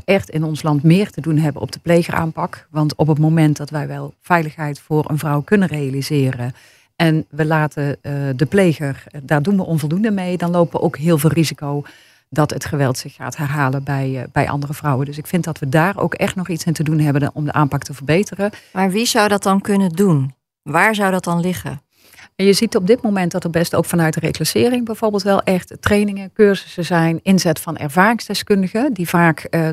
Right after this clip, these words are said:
Speaker 1: toch wel een, een lans kunnen breken bij zo'n pleger om echt het gesprek aan te gaan en om gedrag te veranderen. En je ziet natuurlijk ook vaak dat er andere factoren een rol kunnen spelen, als bijvoorbeeld drank- of drugsgebruik, waardoor je ook andere partners nodig hebt om dat te keren.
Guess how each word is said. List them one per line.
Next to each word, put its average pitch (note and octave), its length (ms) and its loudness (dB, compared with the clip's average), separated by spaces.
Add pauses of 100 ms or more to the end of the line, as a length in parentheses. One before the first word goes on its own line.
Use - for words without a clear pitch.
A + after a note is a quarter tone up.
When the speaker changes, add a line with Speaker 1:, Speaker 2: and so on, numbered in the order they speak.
Speaker 1:
toch - 200 -2
wel E3 320 2
een, E3 200 0
een D#3+ 180 0
lans F#3+ 220 0
kunnen E3 200 -2
breken D3+ 460 0
bij F#3+ 220 2
zo'n F3 160 -4
pleger D3+ 380 -2
om C#3+ 180 0
echt G#3 200 0
het - 120 -8
gesprek - 380 -4
aan D3+ 120 2
te D3 100 -6
gaan D3+ 220 -2
en D3+ 80 -6
om D#3 140 -4
gedrag - 320 -4
te D3 100 -18
veranderen. G3 500 -4 (280)
En E3+ 120 4
je D#3 60 6
ziet D#3 180 0
natuurlijk D#3+ 320 2
ook D#3+ 80 -2
vaak D3+ 240 -2
dat D#3 120 -4
er - 80 -8
andere D#3 300 -4
factoren D3 580 -4
een C#3 80 -6
rol C#3+ 180 2
kunnen C#3 220 -2
spelen, B2+ 380 -2
als C3+ 160 -6
bijvoorbeeld C3 400 -14
drank- C#3 280 0
of C3 100 -20
drugsgebruik, C3+ 680 -2
waardoor C#3 320 -2
je C3+ 120 -2
ook C#3 160 -6
andere D#3 260 4
partners - 400 -6
nodig C3+ 340 -2
hebt C3 260 -8
om C#3+ 180 0
dat C#3+ 260 0
te - 80 -14
keren. G3 500 2